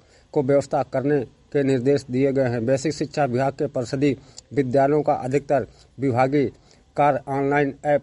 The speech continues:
के माध्यम से किया जा रहा है। इसके लिए शिक्षक अभी तक अपना मोबाइल प्रयोग करते थे, इससे उनको डेटा आदि फीड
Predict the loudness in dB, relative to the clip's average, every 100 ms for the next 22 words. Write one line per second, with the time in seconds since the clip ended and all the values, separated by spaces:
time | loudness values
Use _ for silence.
0 | -2 -4 -2 -2 -2 -2 -4 -4 0 2
1 | 2 2 0 -2 -2 -4 -6 -18 -8 -8
2 | -2 0 2 0 0 -6 -10 -12 _ -2
3 | -2 -2 -20 _ _ -20 -20 _ _ -2
4 | -2 2 0 0 -4 0 0 2 2 2
5 | 0 -4 -2 -2 -4 -4 -6 -4 -6 -6
6 | -16 -20 -20 -10 -6 -2 0 2 2 2
7 | 2 2 2 0 -2 -4 -4 -12 _ -4
8 | -4